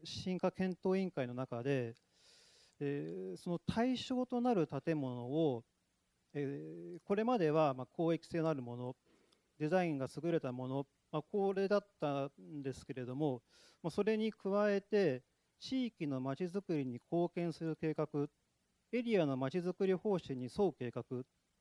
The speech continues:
広い敷地での近隣に配慮された計画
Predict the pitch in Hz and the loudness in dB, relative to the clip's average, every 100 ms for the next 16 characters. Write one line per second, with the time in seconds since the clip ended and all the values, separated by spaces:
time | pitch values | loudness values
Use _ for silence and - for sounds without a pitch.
0 | _ _ - 214 247 196 - - 147 - | _ _ -4 2 4 2 -2 -8 -8 -6
1 | 151 143 135 151 - _ _ _ _ - | -2 0 2 2 0 _ _ _ _ -20
2 | _ - 190 214 202 202 202 196 208 214 | _ -2 0 0 -2 -2 -2 0 0 -2
3 | - _ - - 240 160 139 127 - - | -6 _ -10 -2 0 2 -2 -4 -6 -6
4 | 135 | -4